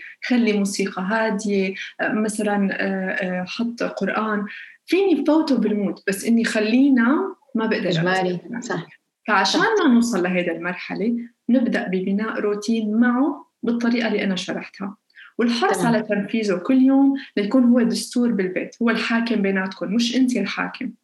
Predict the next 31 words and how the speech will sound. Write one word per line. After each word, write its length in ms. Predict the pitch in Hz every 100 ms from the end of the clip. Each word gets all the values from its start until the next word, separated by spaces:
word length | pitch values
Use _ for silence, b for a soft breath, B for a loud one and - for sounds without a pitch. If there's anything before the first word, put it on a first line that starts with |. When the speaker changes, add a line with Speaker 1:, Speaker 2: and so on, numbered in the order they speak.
| _ b b 226
Speaker 1:
أوكي؟ 320 | 233 294 349
Speaker 2:
صحيح. 360 | 190 190 170 - - _ _ _ 240
Speaker 1:
أنا 120 | 240
لما 260 | 233 233
بحط 180 | - 240 233
هيك 140 | 208
دستور 520 | 190 196 - 226 214 B -
بزيد 340 | 190 214 240
تقبل 360 | 233 196 185 180
الطفل، 500 | 180 214 202 185 - B B B -
ولما 300 | 233 302 330
بصوره، 760 | 320 277 294 254 247 - - _ -
يعني 160 | 196
في، 120 | 196 -
في، 340 | - 226 233
في 460 | - 208 202 196 180
وق-، 300 | 196 220 -
يعني 300 | - 185 180
نقطة 400 | 196 233 233 208
كمان 460 | 208 196 196 196
بال-، 400 | 185 208 202 180
باللعبة 760 | 180 196 185 180 - 208 208 185
اللي 120 | 185
لعبناها 440 | 185 185 208 202
إنه 100 | 190
أنا 100 | 226
بدي 240 | 214 185 190
صورك. 500 | - 202 170 - - - _ b b b b _ -
Speaker 2:
مم. 140 | 175 165
Speaker 1:
وبعمل 500 | 226 285 302 226 208
لوحة 580 | 208 202 - 185 -